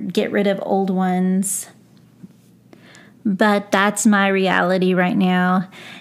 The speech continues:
And when I was at the pool, there were a few girls out there, sun-, they were sunbathing, and they got into the pool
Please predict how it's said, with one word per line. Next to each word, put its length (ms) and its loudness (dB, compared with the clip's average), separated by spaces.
And 440 2
when 140 4
I 80 4
was 120 0
at 120 -2
the 80 -2
pool, 520 -2
there 180 2
were 300 2
a 120 -2
few 240 -2
girls 460 0
out 240 0
there, 360 2
sun-, 720 0
they 160 0
were 160 0
sunbathing, 800 0
and 340 0
they 100 2
got 260 2
into 560 2
the 140 2
pool 560 0